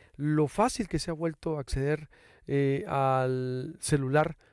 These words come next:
con los jóvenes, porque antes la tele, pues, ¿a poco no a usted no se la medían? ¿O no nos la medían? A ver, o al menos yo vengo todavía de esa generación, donde la tele, hasta que llegues de la escuela, a comer, a hacer la tarea, y después la tele.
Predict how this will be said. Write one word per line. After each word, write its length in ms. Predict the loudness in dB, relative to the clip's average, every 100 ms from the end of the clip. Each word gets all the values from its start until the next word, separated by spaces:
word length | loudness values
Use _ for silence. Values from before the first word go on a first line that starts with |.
| _
con 180 | -2 0
los 140 | 0
jóvenes, 400 | 0 -2 -2 -6
porque 240 | -10 -10 -10
antes 200 | -10 -10
la 100 | -8
tele, 280 | -6 -6 -10
pues, 220 | -12 -10
¿a 40 |
poco 220 | -8 -6
no 120 | -2 -2
a 20 |
usted 340 | -2 0 0 0 -20 _ -2
no 160 | -2
se 120 | 0
la 100 | -2
medían? 380 | 0 0 -2 -6 _ _ _ _ _
¿O 120 | -6
no 180 | 0 0
nos 240 | 0 -2 0
la 120 | 0
medían? 400 | 0 -2 -6 -8 _ _ _ -20 _ _ _ _ _ _ _ _ _
A 80 | -8
ver, 160 | -8
o 120 | -6 -6
al 180 | -8 -6
menos 220 | -4 -2
yo 120 | -2
vengo 220 | -2 -4
todavía 260 | -4 -2 -2
de 40 |
esa 120 | -4
generación, 520 | -8 -8 -8 -8 -8 -8
donde 180 | -10
la 80 | -12
tele, 300 | -4 -2 -2 -6 _ _
hasta 280 | -6 -6 -4
que 140 | -6
llegues 240 | 0 0 0
de 80 |
la 80 | -4
escuela, 360 | -2 2 2 0 _ _
a 140 | -12 -8
comer, 400 | -2 2 2 0 -16
a 100 | -8
hacer 180 | -2 2
la 80 | 2
tarea, 340 | 4 4 4 0 _ _ _ 0
y 100 | 0
después 280 | 2 0
la 80 | 0
tele. 320 | 0 -2 -2